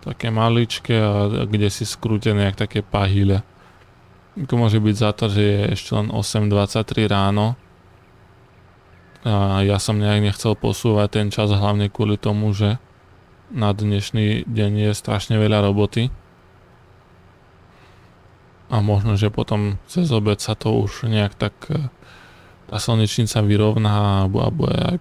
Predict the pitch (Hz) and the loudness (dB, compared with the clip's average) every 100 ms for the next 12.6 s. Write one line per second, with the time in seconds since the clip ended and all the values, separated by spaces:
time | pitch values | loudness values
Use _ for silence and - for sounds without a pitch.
0 | - 110 - 107 101 101 95 95 92 98 | -4 -6 -2 0 2 2 2 2 0 -2
1 | - - - _ _ - - - - - | -6 -20 -20 _ _ -20 -20 -20 -20 -20
2 | - - - 110 - 123 - 120 117 113 | -20 -20 -10 -8 -6 -10 -4 -4 -2 -2
3 | 107 107 123 123 123 123 - - 120 110 | -2 0 -2 -2 -4 -6 -6 -4 -2 -2
4 | - - - - _ _ _ _ _ _ | -4 -10 -12 -20 _ _ _ _ _ _
5 | _ _ _ - _ - - - - - | _ _ _ -20 _ -20 -20 -20 -20 -20
6 | - - - - 156 120 - 113 - 131 | -20 -20 -20 -18 -8 -6 -2 -2 -2 -8
7 | - 135 123 120 123 123 135 - - - | -4 -4 0 0 0 0 -2 -4 -8 -4
8 | 120 117 131 123 120 113 123 - 123 123 | -2 0 0 0 0 0 -4 -2 -2 -2
9 | 131 - - 123 - 117 120 131 120 120 | -2 -6 -4 -4 -2 -2 -2 0 0 0
10 | - 120 107 110 113 120 123 - - - | 0 0 2 2 2 0 -2 -14 -20 -20
11 | - - - - 131 160 175 - 185 180 | -20 -6 -6 -2 0 0 -2 -2 0 0
12 | 180 175 170 - 160 - | 0 0 -2 -2 -6 -8